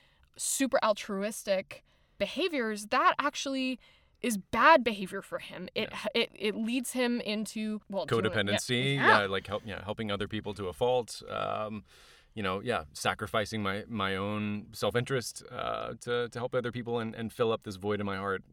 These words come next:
Speaker 2: like that, you know?
Speaker 1: Yeah, so what I think is really in-, an interesting takeaway about this and why, again, why I love the Enneagram is that it's very neutral.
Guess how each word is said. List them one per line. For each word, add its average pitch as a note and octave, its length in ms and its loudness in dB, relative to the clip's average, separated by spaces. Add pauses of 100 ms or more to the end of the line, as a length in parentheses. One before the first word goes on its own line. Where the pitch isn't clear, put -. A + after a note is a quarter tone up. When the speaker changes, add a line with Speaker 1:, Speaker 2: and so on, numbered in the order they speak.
Speaker 2:
like G2 180 -10
that, - 280 -8
you - 100 -10
know? - 140 -8 (160)
Speaker 1:
Yeah, A#4 160 2
so - 200 0
what E4+ 260 2
I G4+ 80 0
think G#4 160 -2
is D#4 180 0
really C#4 540 -2
in-, G#3+ 240 -2
an G#3 120 -2
interesting A3+ 400 -4
takeaway G3 400 -6
about G3 280 -4
this G3 260 0
and G3 220 -2
why, G#3+ 340 4
again, G#3 320 0
why G3+ 160 -2
I G3+ 100 -2
love G#3 480 -2 (420)
the G3+ 160 -8
Enneagram G#3 640 0
is G3+ 160 -4
that G#3+ 440 4
it's A3 160 -2
very C4 240 4
neutral. - 800 -4